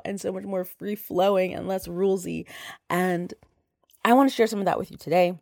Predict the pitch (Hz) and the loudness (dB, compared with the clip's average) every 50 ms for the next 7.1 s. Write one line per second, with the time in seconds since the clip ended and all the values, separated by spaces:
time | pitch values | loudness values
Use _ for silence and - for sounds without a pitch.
0 | _ _ _ _ _ _ _ _ _ _ _ _ _ _ _ _ - - - 160 | _ _ _ _ _ _ _ _ _ _ _ _ _ _ _ _ -16 -8 -4 -2
1 | 143 - - 180 - 208 226 226 202 - - - 214 247 - 262 254 247 - 240 | -2 -2 -4 -6 -6 -6 -6 -6 -8 -6 -2 0 0 0 0 -2 -4 -2 0 0
2 | 226 - - - 202 - - 185 175 - 147 151 156 165 190 190 185 - 180 175 | 0 -2 -4 -6 -6 -4 -2 -2 -2 -2 -2 -4 -4 -2 0 0 0 0 0 -2
3 | 180 - - 185 175 180 - _ _ _ - _ _ - 175 170 185 180 - - | -4 -4 -6 -8 -8 -8 -10 _ _ _ -20 _ _ -8 -8 -6 -6 -8 -10 -10
4 | 170 175 175 - - - 175 165 165 165 165 160 165 160 160 156 151 151 147 151 | -10 -10 -8 -8 -8 -6 -4 -2 -2 -2 -4 -4 -2 -2 0 0 0 -2 -2 -2
5 | 151 - - _ - - - - - _ _ - - 165 160 160 160 147 - - | -4 -6 -8 _ -20 -20 -20 -20 -20 _ _ -8 -4 -2 -2 -2 -4 -6 -8 -8
6 | 180 165 - - - - - 175 170 165 - - _ - - 165 151 160 160 160 | -10 -10 -10 -12 -8 -2 0 0 0 0 -4 -8 _ -8 -4 -4 -2 -2 -2 -2
7 | 156 156 | -4 -4